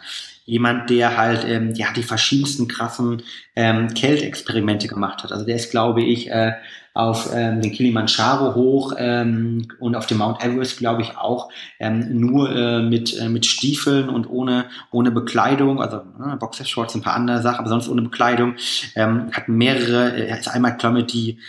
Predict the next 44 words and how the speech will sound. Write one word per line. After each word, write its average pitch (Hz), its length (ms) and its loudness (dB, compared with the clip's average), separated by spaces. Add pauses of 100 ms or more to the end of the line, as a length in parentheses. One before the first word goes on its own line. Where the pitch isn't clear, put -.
(200)
die 117 120 0
komplett 120 440 -2
einmal, 117 400 2
ähm, 113 600 0
eine 117 240 0
Länge, 139 300 4
ich 135 80 0
glaube, 123 160 0
zwei 127 300 2
oder 135 120 2
drei 110 260 0
Tage 127 460 -2
irgendwie 120 460 0 (220)
Eis 139 320 2
durchquert 135 640 0
in 120 100 -2
der 113 100 2
Antarktis, 147 800 -2
ähm, 120 220 -2
komplett 131 420 -6
ohne 123 180 0
andere 123 200 -2
Sachen. 127 320 0 (400)
Und 113 160 2
der 123 120 4
hat - 200 -2
halt, 143 180 2
ähm, 123 440 0
für - 120 -2
sich 147 160 0
eine 143 60 2
Methode 139 320 0
entwickelt, 127 320 -2
um 131 80 -4
mit 127 120 0
dieser 123 180 0
Kälte 135 360 -2
klarzukommen, 127 800 -4 (340)
über 117 180 4
gewisse 120 380 2
Atemmethoden 120 680 2
und 104 120 -2
so 104 100 -2
weiter. 101 340 -2